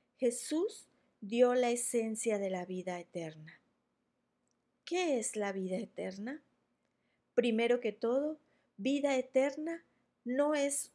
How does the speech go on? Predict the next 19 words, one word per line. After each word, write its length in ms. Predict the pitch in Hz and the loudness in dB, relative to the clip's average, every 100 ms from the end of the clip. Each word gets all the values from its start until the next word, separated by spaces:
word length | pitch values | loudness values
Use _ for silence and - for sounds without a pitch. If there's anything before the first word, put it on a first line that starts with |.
| - | -2
una 360 | 247 240 233 | 0 2 0
existencia 1040 | 226 - - 185 - - 247 277 277 294 | -4 -6 -8 -6 -6 0 0 0 -2 -4
sin 340 | 269 226 196 190 | -4 -4 -4 -4
fin, 340 | - 165 160 - _ _ _ _ _ _ _ | -6 -8 -10 -18 _ _ _ _ _ _ _
una 300 | 240 247 254 | 0 2 2
vida 340 | 240 233 220 220 | 0 -2 -2 -4
que 140 | 202 | -4
nunca 380 | 190 190 185 185 | -4 -2 -4 -8
termina. 680 | 185 175 170 170 165 160 - _ _ _ _ _ _ _ _ _ | -10 -10 -10 -12 -12 -14 -20 _ _ _ _ _ _ _ _ _
Cada 360 | - 311 311 320 | 0 0 2 0
vida 340 | 269 254 247 | 0 0 2
humana 640 | 226 190 208 214 240 285 302 _ _ _ | 2 0 -4 -4 -4 -6 -10 _ _ _
termina. 680 | 202 196 190 185 170 160 - _ _ _ _ _ - | -4 -2 -2 -2 -6 -12 -20 _ _ _ _ _ -8
Sin 340 | - 226 202 | -6 -4 -2
embargo, 680 | 196 196 202 226 233 240 240 _ _ _ _ _ | -4 -2 -4 -4 -4 -6 -6 _ _ _ _ _
todos 680 | - 277 302 330 339 - - _ - | 4 6 4 0 -6 -10 -20 _ -2
tendremos 720 | 220 208 214 226 220 220 - | 0 0 0 0 0 -4 -6
una 260 | 214 202 | -6 -6
vida 440 | 196 214 226 254 | -4 -6 -4 -6